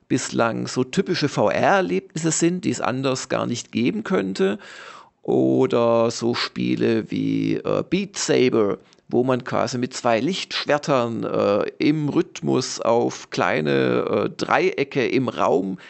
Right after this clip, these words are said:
klopft, und wenn man das richtig macht, beziehungsweise man durchschneidet sie,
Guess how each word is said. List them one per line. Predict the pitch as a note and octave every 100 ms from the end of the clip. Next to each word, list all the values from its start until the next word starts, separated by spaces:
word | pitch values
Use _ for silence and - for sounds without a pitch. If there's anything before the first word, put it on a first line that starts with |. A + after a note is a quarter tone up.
| _
klopft, | - F3 - - - -
und | C3
wenn | B2+
man | B2+
das | B2 -
richtig | C3+ - - A2+
macht, | A#2 -
beziehungsweise | - - - G#2
man | G2
durchschneidet | G#2+ - - G#2 D3+ D#3+
sie, | - C3+ C3+